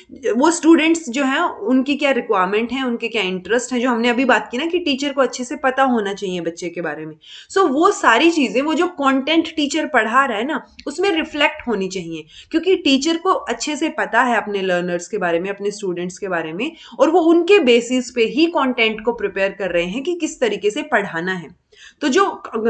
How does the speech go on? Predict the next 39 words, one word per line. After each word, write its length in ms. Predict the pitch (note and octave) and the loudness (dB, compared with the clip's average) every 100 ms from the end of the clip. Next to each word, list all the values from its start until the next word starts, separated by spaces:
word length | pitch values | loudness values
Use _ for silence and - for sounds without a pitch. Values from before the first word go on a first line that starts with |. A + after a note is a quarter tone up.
| A3 G#3 | 4 2
जो 340 | G3+ A3+ A3 G#3 | 4 4 6 4
प्रोग्राम 480 | - A#3 A3+ C4+ | 4 4 6 4
का 100 | C#4 | 4
जो 140 | D4 D#4 | 2 2
कंटेंट 600 | D4 D4+ D4 F4 F#4+ F4 | 2 2 4 2 2 0
है 280 | C4+ F#4 - - - | -2 -6 -6 -18 -8
वो 200 | G#3+ E4+ | 0 0
क्या 180 | F4+ B3 | 2 2
है, 220 | A3+ D4+ | 2 2
रिफ्लेक्ट 520 | C4+ F3 A#3 A#3+ - | 0 2 0 0 -4
होना 240 | G#3+ G3+ A#3 | -4 -2 -2
चाहिए, 360 | A3 G3 G3+ G3 | -4 -6 -6 -4
यानी 240 | G#3+ A#3 B3 | 2 2 4
कि 80 | C4+ | 0
उसके, 300 | B3+ C4 A#3+ | -2 0 4
उसमें 380 | A3 C4 C#4 | 4 2 0
रिफ्लेक्ट 400 | C4 B3+ B3+ B3 - | 2 2 0 -2 0
क्या 120 | B3+ | 0
होनी 260 | A3+ A3 A3 | 2 0 -2
चाहिए, 260 | A3 A#3+ | -2 -4
स्टूडेंट 420 | D#4 A#3+ G3+ G#3 | -4 -2 0 0
की 100 | G#3+ | 0
रिक्वायरमेंट, 680 | G3+ F3+ G#3 A3 A3+ A3+ A3+ | -2 0 2 2 4 0 -2
इंटरेस्ट 520 | G3 G3 G3+ A3+ A3+ | -6 -6 -2 -2 2
और 160 | B3 C4 - - | 0 0 -8 0
अलग-अलग 440 | G3+ G#3+ A3 G#3+ G#3 | 4 4 4 0 -2
तरीके 280 | E3 E3 | -4 -4
की 120 | E3+ G#3+ | -6 -8
चीजें 320 | F#3+ E3 F3+ | -8 -6 -6
उसमें 260 | F3 G#3 | -6 -4
रिफ्लेक्ट 480 | G#3 F3+ F3 A3+ - | -4 -6 -6 -8 -6
होनी 200 | G3+ F3+ | -4 -4
चाहिए। 360 | E3 D3+ C#3+ D3 _ _ _ _ _ _ _ _ - _ | -6 -10 -18 -20 _ _ _ _ _ _ _ _ -20 _
Students 380 | - D4+ D#4+ E4+ | -4 -2 0 2
are 200 | F4+ F4 | 2 2
tested 360 | A3 G#3+ B3+ C4 | 0 0 0 2
and 200 | C#4 A#3 | 0 2
given 220 | B3 C#4+ | 0 0
occasions 640 | C4+ A3 G#3+ G#3+ F3 F#3+ | -2 -4 -2 -2 -2 -4